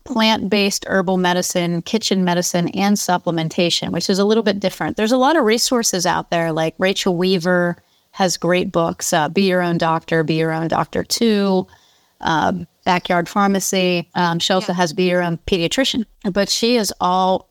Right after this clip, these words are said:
Speaker 1: herbal, plant-based, like, go pick some plantain, make a salve out of it.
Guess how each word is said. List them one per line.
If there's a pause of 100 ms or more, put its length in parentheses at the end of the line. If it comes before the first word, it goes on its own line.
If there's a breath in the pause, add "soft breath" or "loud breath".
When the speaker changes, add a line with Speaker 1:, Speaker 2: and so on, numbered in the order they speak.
Speaker 1:
herbal,
plant-based,
like,
go
pick
some
plantain,
make
a
salve
out
of
it.